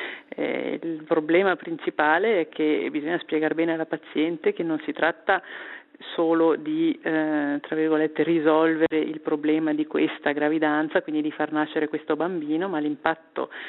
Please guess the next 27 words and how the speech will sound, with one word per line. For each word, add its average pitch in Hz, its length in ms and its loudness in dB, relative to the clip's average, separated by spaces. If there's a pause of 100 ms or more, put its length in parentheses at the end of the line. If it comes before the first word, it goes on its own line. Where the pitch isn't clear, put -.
(140)
del 156 200 -8
taglio 156 300 0
cesareo 160 600 4
è - 20 4
anche 151 380 0
quello 151 400 0
sulle 160 400 -2
future 180 420 2
gravidanze. 143 800 -2
E - 60 -10
questo - 260 -2
è 196 40 4
il 190 40 -8
problema 156 480 0
maggiore, 156 640 4 (420)
eh, 127 440 -8
che - 180 -4
spesso 170 380 -2
non 165 280 -2 (120)
si, 147 460 -4
non 151 260 -2
si - 80 -10
vede, 160 300 6
intanto - 500 -8
che, - 640 -14
che 151 100 -10
partoriente, 156 960 0